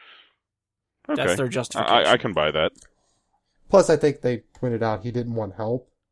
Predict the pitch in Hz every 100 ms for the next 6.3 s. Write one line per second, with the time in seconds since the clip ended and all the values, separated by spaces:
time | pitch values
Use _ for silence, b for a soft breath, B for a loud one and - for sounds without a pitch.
0 | _ _ _ - 117 110 123 120 113 107
1 | 120 113 110 107 101 110 107 101 - 113
2 | 104 - 101 107 107 - 117 - 123 117
3 | 117 - 127 123 123 _ _ _ _ -
4 | 110 101 101 104 107 107 117 _ - 117
5 | 117 117 117 123 120 117 113 120 123 113
6 | 117 117